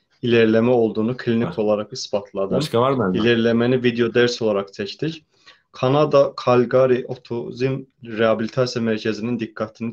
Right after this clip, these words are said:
Speaker 1: çəkdi və təcrübə paylaşmam və oraya getməmə üçün vize göndərdilər. Lakin gidemedim çünkü anne olmak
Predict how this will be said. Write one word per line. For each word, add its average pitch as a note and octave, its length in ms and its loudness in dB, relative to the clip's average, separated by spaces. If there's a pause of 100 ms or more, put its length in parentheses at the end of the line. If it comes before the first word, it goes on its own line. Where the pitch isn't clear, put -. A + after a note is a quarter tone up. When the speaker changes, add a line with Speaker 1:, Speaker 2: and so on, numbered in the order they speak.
Speaker 1:
çəkdi - 380 -8
və B2+ 80 2 (100)
təcrübə A#2 500 -2
paylaşmam A2+ 680 -2
və A2+ 140 4
oraya A2+ 340 2
getməmə A2+ 640 -4 (600)
üçün B2+ 340 -2
vize A#2 260 2
göndərdilər. G2+ 880 -2
Lakin C3+ 380 2
gidemedim B2 840 0
çünkü C#3 440 -2
anne B2 360 -2
olmak G#2 460 -8